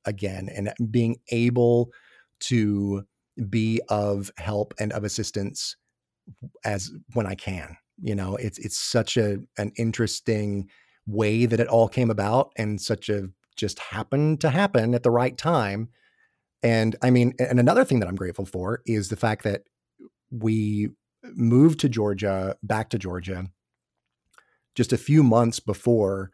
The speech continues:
the pandemic, like, just a few months before, like,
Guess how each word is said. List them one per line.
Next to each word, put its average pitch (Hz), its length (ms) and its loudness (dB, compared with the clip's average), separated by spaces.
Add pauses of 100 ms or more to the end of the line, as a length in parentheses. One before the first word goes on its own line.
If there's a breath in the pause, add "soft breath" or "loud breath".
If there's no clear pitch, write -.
(420)
the 104 80 -4
pandemic, 104 640 -4 (400)
like, 98 160 -4
just - 260 2
a 107 60 2
few 127 260 4
months 113 300 2
before, 113 360 -2
like, 98 360 -4